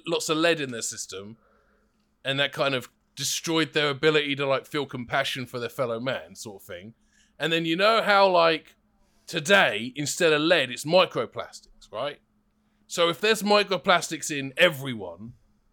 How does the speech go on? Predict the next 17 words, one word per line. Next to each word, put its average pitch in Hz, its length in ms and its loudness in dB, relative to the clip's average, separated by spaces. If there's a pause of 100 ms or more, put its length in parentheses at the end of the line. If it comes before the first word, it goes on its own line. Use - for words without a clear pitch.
(600)
and 147 220 -2
the, 147 140 0 (140)
the, 147 220 -2
the, 147 280 2
the, 143 240 -2 (120)
the, 139 280 -2
the 143 140 -4
Nestle 156 580 0 (340)
continuum 147 640 -4
can 131 220 -8
control 139 420 -4
plastic, 139 680 -6 (1300)
dot, 180 320 4
dot, 180 380 4
dot, 170 280 6
question 147 460 0
mark. 92 280 -12